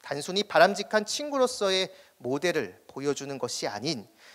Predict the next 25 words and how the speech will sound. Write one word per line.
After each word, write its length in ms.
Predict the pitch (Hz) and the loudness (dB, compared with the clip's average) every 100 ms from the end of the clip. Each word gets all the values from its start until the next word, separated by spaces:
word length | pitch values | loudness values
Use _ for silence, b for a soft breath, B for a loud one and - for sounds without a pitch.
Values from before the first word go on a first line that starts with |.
| b | b
신앙 560 | - - 294 294 285 269 | -2 2 10 12 12 8
공동체의 1160 | - 180 190 202 196 196 - 175 175 185 180 - | -2 -2 4 4 4 -2 -4 0 4 4 2 -6
참다운 760 | - 277 277 269 254 233 226 | 0 0 2 8 8 8 4
모습을 760 | 139 135 - 143 151 147 143 - | 0 -4 -6 -6 -2 -2 -6 -14
보여줍니다. 840 | - 131 120 101 - 117 110 - - b b b b b b | -12 -8 -8 -8 -14 -16 -18 -20 -20 b b b b b b
우리의 240 | 175 226 | 4 6
신앙 320 | 277 302 302 311 | 6 10 10 10
공동체 400 | 233 254 247 269 | 6 4 8 8
안에는 500 | 180 170 135 208 - | 8 4 -2 -8 -2
여러 220 | 139 175 294 | 10 12 12
사람들이 400 | 302 277 233 202 | 12 8 6 0
있습니다. 560 | - 127 117 101 - _ | -4 -6 -10 -10 -14 _
모두 400 | 175 180 196 185 | -2 2 6 4
생긴 340 | 180 220 214 | 4 -2 0
것이 200 | 196 180 190 | 0 0 -2
다 180 | 160 147 | -6 -4
다르듯이 640 | 147 151 143 131 202 269 B B B | -2 -2 -2 -4 -2 -4 B B B
각자의 560 | 170 - 214 190 185 | 4 8 8 10 8
개성과 500 | 190 165 220 208 208 | 4 6 8 10 8
성향이 560 | 208 226 220 220 220 214 | 8 6 8 8 8 2
다 460 | - 185 196 185 165 | 6 10 12 10 8
다릅니다. 580 | 151 156 170 139 107 - b b b | 0 0 0 -4 -6 -8 b b b
그럼에도 680 | - 214 330 320 - 139 - b b b | 8 12 12 12 10 -2 -8 b b b
이러한 300 | 170 185 185 | 8 8 8
사람들이 600 | 208 202 202 214 262 | 10 8 8 4 2